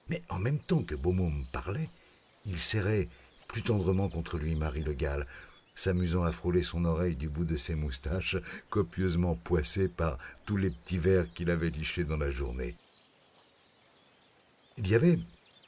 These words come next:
d'ailleurs des choses sérieuses à discuter. Du mastroquet voisin, Verjus lui-même, le patron en personne de l'établissement, qui avait fini par prendre son nom,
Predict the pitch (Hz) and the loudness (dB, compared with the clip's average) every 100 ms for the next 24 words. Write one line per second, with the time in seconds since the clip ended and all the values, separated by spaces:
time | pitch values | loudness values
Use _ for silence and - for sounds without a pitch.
0 | - - 90 98 123 107 - 104 - 92 | -20 -8 -2 0 2 0 0 0 -2 -2
1 | - 65 64 60 - - - - 69 - | -4 -6 -6 -8 -6 -6 -8 -10 -10 -12
2 | - - - - - - _ - - - | -20 -20 -20 -20 -20 -20 _ -20 -20 -16
3 | 67 73 71 104 - - 90 - 98 67 | -10 -6 0 2 2 2 -2 2 2 2
4 | 85 98 175 78 78 85 117 73 65 104 | 2 2 0 0 -2 -2 -2 -2 -2 0
5 | 180 165 80 60 - 78 73 62 60 92 | 0 0 -2 -4 -6 -8 -8 -10 -6 -6
6 | - 101 80 62 69 - - 87 - 190 | -4 -4 -4 -6 -8 -8 -8 -6 -4 -2
7 | 170 - - - 95 82 80 - 92 95 | -4 -6 -16 -4 0 0 -2 -2 -2 -2
8 | - - 69 73 76 - 107 117 151 | -4 -10 -8 -8 -6 -4 -2 0 2